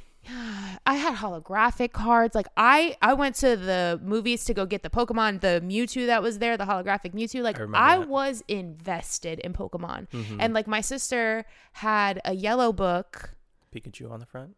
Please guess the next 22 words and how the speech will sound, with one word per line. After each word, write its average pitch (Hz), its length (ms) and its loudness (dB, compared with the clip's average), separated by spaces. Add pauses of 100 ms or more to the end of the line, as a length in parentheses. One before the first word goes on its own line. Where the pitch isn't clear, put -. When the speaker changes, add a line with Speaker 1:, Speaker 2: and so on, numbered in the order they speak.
(220)
Speaker 1:
I, 247 160 -8
I 269 120 -2
thought 320 160 -4
mine 277 200 -2
was 254 100 -6
Pikachu. 226 360 -6
Mine 262 220 0
was 285 140 -8
Charmander. 226 560 0
Hers 226 180 -2
was 214 120 -8
Pikachu 202 360 -6
'cause 190 140 -8
her 220 100 0
book 226 160 -2
was 214 100 -4
yellow, 202 200 -2
my 190 120 -2
book 185 140 -4
was 170 140 -10
red. - 480 -4
Speaker 2:
Mm-hmm. 110 380 -8